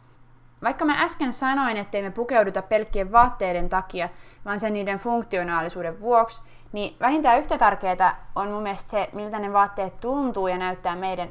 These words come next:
itsemme mielestä. Mitkä vaatteet tuntuu hyvältä, mitkä tuntuu multa, minkälaiset vaatteet saa sut tuntemaan olon hyväksi.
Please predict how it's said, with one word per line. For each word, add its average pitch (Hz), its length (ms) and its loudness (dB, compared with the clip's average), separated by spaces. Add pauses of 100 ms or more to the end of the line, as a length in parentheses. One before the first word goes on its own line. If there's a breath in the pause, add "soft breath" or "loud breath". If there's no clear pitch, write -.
(180)
itsemme 202 480 -10
mielestä. 208 520 -10 (260)
Mitkä 269 300 -4
vaatteet 269 380 4
tuntuu 185 400 -6
hyvältä, 262 480 4 (400 loud breath)
mitkä 226 220 -10
tuntuu 202 420 -4
multa, 196 580 0 (400 loud breath)
minkälaiset 220 440 4
vaatteet 220 440 4
saa 190 360 4
sut 311 320 -6
tuntemaan 185 560 -6
olon 185 420 -2
hyväksi. - 520 -8